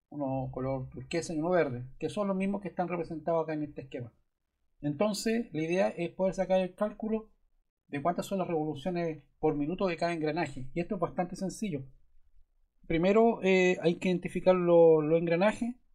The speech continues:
Acá tenemos el, este va a ser el engranaje número uno, este va a ser el dos, ¿no es cierto? Y dos, este es el tres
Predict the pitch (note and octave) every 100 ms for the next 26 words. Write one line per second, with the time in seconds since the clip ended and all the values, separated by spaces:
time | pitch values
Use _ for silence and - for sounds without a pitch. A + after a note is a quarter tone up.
0 | - D3+ E3 D#3 E3 E3 E3 D3 - D3
1 | C#3 C3+ C3+ - - - - - - -
2 | - F3 - D#3 - E3+ D#3+ - C#3+ C#3
3 | D3 C#3 D3+ D#3 D3+ C#3+ D3 C#3+ C#3 -
4 | - F#3 A3 A#3 B3 - - - - -
5 | - - - - - _ - - _ _
6 | _ - - - - _ _ E3 F3 D#3
7 | C#3 D3+ C#3 C#3+ F#3+ G#3 - - - -
8 | - - D3 - E3 - C#3+ C#3+ E3 F3+
9 | F#3+ - - - - - - _ _ _
10 | _ _ - F3 - F3+ F#3 E3+ E3+ -
11 | - F#3+ G3 F#3+ -